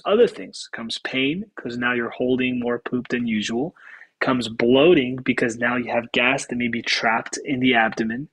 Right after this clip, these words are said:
and therefore you're not able to pass it readily, comes other symptoms like brain fog. So actually constipation can cause brain fog and fatigue due to multiple reasons, including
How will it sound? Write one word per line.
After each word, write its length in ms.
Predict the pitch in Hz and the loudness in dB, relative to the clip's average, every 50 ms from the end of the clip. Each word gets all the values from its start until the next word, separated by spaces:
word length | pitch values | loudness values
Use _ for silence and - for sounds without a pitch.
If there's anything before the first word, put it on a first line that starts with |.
| _ - | _ -10
and 100 | 123 117 | -4 -2
therefore 300 | 120 117 - - - 117 | -2 -2 -2 -2 -2 -2
you're 80 | 113 113 | 0 0
not 160 | 113 113 113 | 0 -2 -2
able 180 | 113 107 - | -4 -6 -6
to 80 | 117 113 | -8 -6
pass 460 | - - - - 131 139 139 - - | -6 -4 0 2 2 2 2 2 0
it 140 | 147 - _ _ - | 0 -2 _ _ -8
readily, 580 | 147 120 117 113 113 113 110 110 117 131 - - _ - - - - - - - - _ - | -4 -2 -2 -2 -2 -2 -4 -4 -6 -6 -8 -8 _ -20 -20 -20 -20 -20 -20 -20 -14 _ -4
comes 340 | - - 139 135 131 - - - _ - | 0 0 2 2 0 -2 -6 -10 _ 0
other 200 | 160 156 160 175 | 2 4 4 4
symptoms 640 | 170 - - 156 151 143 - - 151 147 139 - 131 | 2 2 0 -2 -2 -2 -2 -2 -2 0 0 -2 -2
like 160 | 120 117 - | -4 -4 -6
brain 560 | - 135 131 117 - 123 127 123 131 151 156 | -6 -6 -6 -4 0 0 2 2 2 2 0
fog. 440 | - - 156 151 160 175 196 202 180 | -2 -2 0 0 2 2 0 0 0
So 120 | - 151 | 0 0
actually 240 | 143 151 - - 160 | 0 2 0 0 0
constipation 1000 | 147 - - - 151 175 - - - 156 - - - 165 208 202 - 156 147 - | 0 0 0 0 0 -2 0 0 -2 -2 -2 0 2 2 2 2 2 0 -2 -2
can 220 | - 139 131 131 | -2 -2 0 0
cause 400 | - - - 131 131 127 117 - | -2 0 2 2 2 2 2 -2
brain 340 | - - 120 120 135 170 185 | -4 -4 -2 -2 -2 -2 -4
fog 400 | - - 113 107 110 110 113 113 - _ - - - _ _ | -6 -4 0 2 2 2 0 -2 -6 _ -20 -20 -20 _ _
and 200 | - 160 156 151 | -2 0 0 0
fatigue 520 | - - - 147 - - 247 247 - - - - _ _ _ _ _ _ _ _ _ | 0 0 -2 0 2 4 2 2 2 -2 -8 -18 _ _ _ _ _ _ _ _ _
due 120 | - 151 - | 4 4 4
to 160 | - - 165 | 4 2 2
multiple 560 | 156 156 160 170 170 - 160 - 175 165 156 | 4 4 4 4 4 2 2 4 6 6 8
reasons, 440 | 143 151 175 180 160 143 139 127 131 | 8 6 6 6 4 2 0 0 0
including 680 | 135 127 - - - 160 175 190 160 151 139 139 135 | -2 -2 -2 2 6 6 6 8 6 6 4 2 0